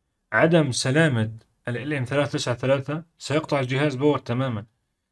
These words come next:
لأن عدم سلامة هذا ال آي سي أي عدم سلامة إشارة ال إي سي أو كي، وبالتالي سيكون الجهاز ميت، جهاز قاطع باور بسبب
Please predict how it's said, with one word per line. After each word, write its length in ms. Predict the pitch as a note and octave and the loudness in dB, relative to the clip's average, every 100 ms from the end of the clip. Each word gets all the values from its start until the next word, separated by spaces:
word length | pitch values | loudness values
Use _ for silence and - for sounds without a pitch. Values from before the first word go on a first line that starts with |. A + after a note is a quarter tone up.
| _ | _
لأن 240 | A#2+ A#2 A2+ | -4 -2 0
عدم 440 | G#2+ A2 C#3+ F3 | -2 0 0 0
سلامة 340 | - D#3+ E3 D#3 | 0 2 2 2
هذا 180 | D#3+ E3 | 2 2
ال 80 | C#3+ | 2
آي 160 | C3+ | 0
سي 300 | B2 B2 B2+ - _ _ _ _ - | -2 -2 -6 -8 _ _ _ _ -4
أي 360 | D3 C#3+ C3+ - | 0 0 -4 -4
عدم 320 | C3 E3 F3+ | 0 4 4
سلامة 340 | D#3+ D#3+ F3 D#3+ | 2 4 4 2
إشارة 320 | C3+ E3+ E3+ | 0 0 2
ال 80 | C#3+ | 0
إي 80 | D3+ | -2
سي 160 | D3 B2+ | 0 -4
أو 100 | B2 | -4
كي، 120 | B2+ | -4
وبالتالي 400 | B2 A2+ D#3 D#3 | -4 2 2 2
سيكون 320 | - C3+ D#3 | 0 -2 -2
الجهاز 580 | C3 B2 C3 D3 D3 - _ | -2 -2 0 0 -2 -10 _
ميت، 300 | B2+ C#3+ B2+ | -2 0 -2
جهاز 360 | A2+ B2 C3+ B2+ | -2 -2 -2 -4
قاطع 320 | C3+ C3 B2 | -6 -4 -4
باور 420 | A2 A#2 C3+ C3 _ _ - | -2 -2 -4 -6 _ _ -12
بسبب 540 | A#2 C#3+ C#3+ D#3 D#3 | -6 -4 0 -2 -4